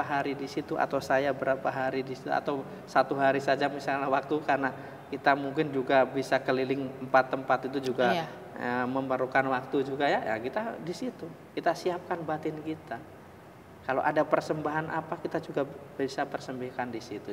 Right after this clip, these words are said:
Speaker 1: juga. Itu tentang kejadian yang ada di Buddha Gaya. Nah, setelah kita pergi ke Buddha Gaya, kita ke tempat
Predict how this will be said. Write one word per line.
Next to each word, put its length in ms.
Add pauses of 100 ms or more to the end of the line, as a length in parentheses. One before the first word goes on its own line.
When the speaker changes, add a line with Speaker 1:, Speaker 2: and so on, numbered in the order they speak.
Speaker 1:
juga. 240 (400)
Itu 80
tentang 320
kejadian 560
yang 160
ada 240
di 240 (480)
Buddha 320
Gaya. 480
Nah, 80 (480)
setelah 240
kita 320
pergi 160
ke 100
Buddha 300
Gaya, 320 (800)
kita 320
ke 140 (500)
tempat 400